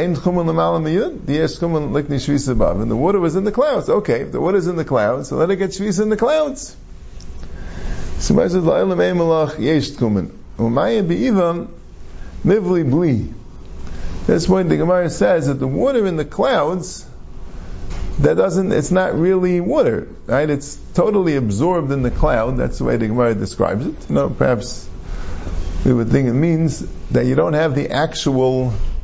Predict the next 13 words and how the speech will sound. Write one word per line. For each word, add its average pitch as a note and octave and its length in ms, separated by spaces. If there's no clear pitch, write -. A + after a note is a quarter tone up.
water. G3+ 300
It's - 140
not C#3+ 180
considered C3+ 400
water. D#3 380
It's G#2 160
already, B2 340
it's, A2+ 240
it's, - 300
it's, A2 260
it's - 180
evaporated C3 760
water, G3 440